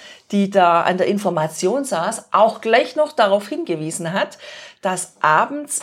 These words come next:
ab neunzehn Uhr dreißig oder kurz davor die Brücke,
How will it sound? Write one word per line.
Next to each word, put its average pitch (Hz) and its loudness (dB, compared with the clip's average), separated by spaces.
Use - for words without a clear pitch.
ab 277 0
neunzehn 269 0
Uhr 254 -2
dreißig 233 0
oder 160 -2
kurz - -2
davor 170 -2
die 190 0
Brücke, 247 -2